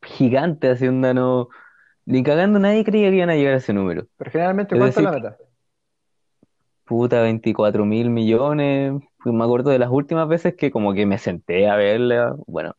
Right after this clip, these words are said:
Speaker 1: sentar como que estamos carreteando y estaba puesta en la tele allá como que, ah,
Speaker 2: La Vedetón.
Speaker 1: eh, claro, íbamos a ver la Vedetón.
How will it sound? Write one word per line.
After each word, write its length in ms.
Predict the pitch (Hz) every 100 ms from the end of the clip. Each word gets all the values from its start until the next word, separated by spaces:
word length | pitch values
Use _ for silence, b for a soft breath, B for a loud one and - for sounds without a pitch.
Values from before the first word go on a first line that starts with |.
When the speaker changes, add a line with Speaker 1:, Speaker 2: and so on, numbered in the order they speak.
| _
Speaker 1:
sentar 460 | - 87 101 101
como 300 | - 92 92
que 100 | - 101
estamos 380 | - 95 101
carreteando 800 | - 101 98 95 95 104 117 123
y 160 | 120 110
estaba 380 | 107 110 110 104
puesta 240 | 110 -
en 100 | 120
la 100 | 104
tele 280 | 104 113 131
allá 220 | 120 127
como 260 | 123 120 113
que, 160 | 113 113
ah, 240 | 147 - _
Speaker 2:
La 160 | - 95
Vedetón. 500 | 98 98 95 92 90
Speaker 1:
eh, 200 | - 98 - _ - - _ _ _ - -
claro, 480 | 120 117 110 104 107
íbamos 240 | 110 113
a 20 |
ver 80 | 113
la 100 | 113
Vedetón. 480 | 110 104 110 139 165